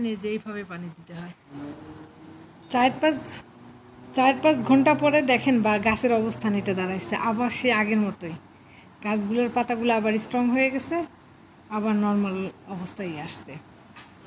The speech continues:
আসলে আমরা বুঝতে পারি না, গাছ টলে যায়, আমরা নিচে, আহ, শিকড়ে পানি দিই, কিন্তু ওতে কোনো লাভ হয় না। ওই সাথে পাতায় ফুলে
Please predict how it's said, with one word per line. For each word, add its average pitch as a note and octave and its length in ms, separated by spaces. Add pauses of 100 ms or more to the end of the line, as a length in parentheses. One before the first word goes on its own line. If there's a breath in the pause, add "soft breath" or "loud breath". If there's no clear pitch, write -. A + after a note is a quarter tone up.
(920)
আসলে C#4 360
আমরা C#4 140
বুঝতে B3+ 320
পারি A#3 200
না, A3 80
গাছ A3+ 320
টলে C#4+ 240 (100)
যায়, C4+ 220
আমরা A#3+ 180
নিচে, C4 320 (220)
আহ, G3+ 100 (380)
শিকড়ে D#4 360 (100)
পানি B3+ 200
দিই, A3 200 (100)
কিন্তু A#3+ 260
ওতে A3+ 180
কোনো A3 200 (120)
লাভ F#3+ 200
হয় F3+ 200
না। F3 60 (400)
ওই A#3 120
সাথে B3 300 (120)
পাতায় B3 360
ফুলে B3+ 280